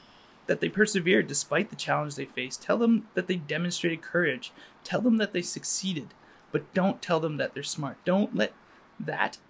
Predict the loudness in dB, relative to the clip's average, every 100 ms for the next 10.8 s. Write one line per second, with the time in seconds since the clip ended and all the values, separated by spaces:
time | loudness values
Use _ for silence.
0 | -14 -2 2 2 2 -2 -4 -8 -12 _
1 | _ _ -8 -4 -4 -6 -6 -4 -2 -4
2 | -4 -4 -4 -2 -4 -4 -6 -6 -6 -4
3 | -6 -4 -6 -6 -10 -12 -8 -6 -6 0
4 | 0 0 -6 -20 -20 -20 -10 -6 0 2
5 | 2 0 -6 0 0 6 6 6 0 -2
6 | -6 -2 -2 0 0 0 -2 -12 -4 0
7 | 0 0 -4 -20 -20 -20 -20 -20 -20 -20
8 | -20 -12 -6 2 4 6 4 2 -4 -2
9 | -2 0 -2 -4 -8 -2 0 0 -2 -6
10 | -6 -6 -2 0 0 -2 -6